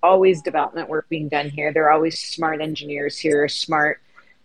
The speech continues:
game developers, smart content producers. And, you know, there were a lot of us that had opportunities to work with international operators, even based here. So, yeah, I, you know, completely agree. And it's, it's,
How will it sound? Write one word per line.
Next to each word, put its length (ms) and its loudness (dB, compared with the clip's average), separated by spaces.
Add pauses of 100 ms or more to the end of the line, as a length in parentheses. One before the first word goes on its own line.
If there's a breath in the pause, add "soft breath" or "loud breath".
(140)
game 260 2
developers, 760 2
smart 380 -12
content 460 -14
producers. 840 -2 (100)
And, 380 -2 (380)
you 140 0
know, 120 -4
there 140 2
were 140 8
a 80 6
lot 180 6
of 80 -6
us 120 -10
that 120 -8
had 160 -8
opportunities 640 -8
to 80 -8
work 220 -2
with 140 0
international 580 -4
operators, 800 -2
even 320 -6
based 400 -2
here. 420 2 (400 soft breath)
So, 540 6 (420)
yeah, 180 2
I, 300 -6 (160)
you 160 -10
know, 160 -10
completely 460 -4
agree. 300 -4
And 120 -4
it's, 320 -12
it's, 360 -6